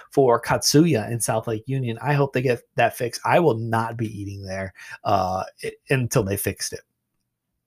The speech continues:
But let's talk about the food at Katsuya.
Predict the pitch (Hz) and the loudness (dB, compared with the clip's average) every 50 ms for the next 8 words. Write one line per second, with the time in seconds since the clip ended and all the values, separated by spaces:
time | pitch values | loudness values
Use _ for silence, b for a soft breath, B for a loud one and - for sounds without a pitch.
0 | _ _ _ _ _ _ _ - - - 185 220 254 254 - 294 254 277 285 285 | _ _ _ _ _ _ _ -2 2 4 4 4 4 6 6 4 6 6 4 4
1 | 277 - - 359 - - _ _ b b b b b b b b b 127 123 - | 4 4 4 4 4 2 _ _ b b b b b b b b b -4 0 0
2 | 131 113 - - 110 98 90 87 87 - | 0 0 0 -2 -2 -2 -4 -6 -12 -16